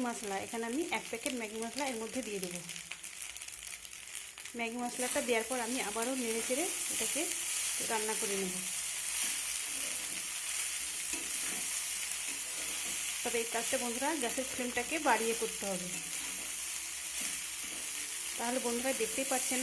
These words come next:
হাতে মেখে নুডলস কত সুন্দরভাবে বানানো যায়। আপনারাও বাড়িতে এইভাবে বানিয়ে দেখতে পারেন, দেখবেন ভীষণই ভালো লাগবে। ম্যাগি মশলাটা দিয়ে আমি ভালো করে নেড়ে চেড়ে নিয়েছি।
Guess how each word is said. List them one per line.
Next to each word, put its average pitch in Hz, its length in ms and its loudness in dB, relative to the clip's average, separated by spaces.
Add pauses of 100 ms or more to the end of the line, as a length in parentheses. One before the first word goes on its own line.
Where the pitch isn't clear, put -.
(100)
হাতে 220 300 2
মেখে 254 240 2 (100)
নুডলস 240 340 4 (120)
কত 226 140 2 (140)
সুন্দরভাবে 240 560 2
বানানো 226 380 4
যায়। 233 160 2 (880)
আপনারাও 233 420 2
বাড়িতে 233 340 2
এইভাবে 240 300 2 (800)
বানিয়ে 233 300 4
দেখতে 220 260 0
পারেন, 185 220 -2 (180)
দেখবেন 233 280 2 (340)
ভীষণই 262 340 2 (100)
ভালো 202 240 2
লাগবে। 180 260 0 (2500)
ম্যাগি 233 300 2
মশলাটা 247 460 0
দিয়ে 262 160 4
আমি 285 100 6 (120)
ভালো 220 200 4
করে 247 200 4
নেড়ে 233 240 2
চেড়ে 247 240 2
নিয়েছি। 254 300 4